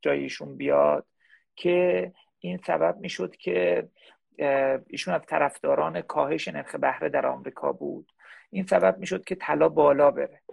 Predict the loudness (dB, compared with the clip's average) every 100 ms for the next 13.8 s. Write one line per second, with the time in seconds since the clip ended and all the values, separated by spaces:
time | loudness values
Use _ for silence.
0 | -20 _ _ -10 -6 -4 -2 -2 -6 -12
1 | _ -2 2 2 0 -4 -4 -4 -4 -4
2 | -2 -4 -4 -6 -6 -6 -8 -10 -8 -6
3 | -2 -2 0 -2 -6 -16 _ _ _ -2
4 | 0 -2 -4 -10 -12 -14 -8 -4 -4 0
5 | 2 4 2 -2 -8 -4 -4 -2 -6 -4
6 | -4 -2 -4 -2 0 0 -2 -6 -12 -4
7 | -4 -2 -2 -2 -2 -2 -6 -6 -8 -10
8 | -10 -10 -12 -8 -8 -2 -2 -2 -4 -4
9 | -2 -4 -4 2 2 2 -2 -2 -2 -2
10 | 0 0 -2 0 2 2 2 -2 -10 -20
11 | -10 -6 -4 -6 -12 -20 -20 -2 -2 2
12 | 2 4 2 2 0 -4 -2 2 2 2
13 | -2 -4 -6 -4 0 2 0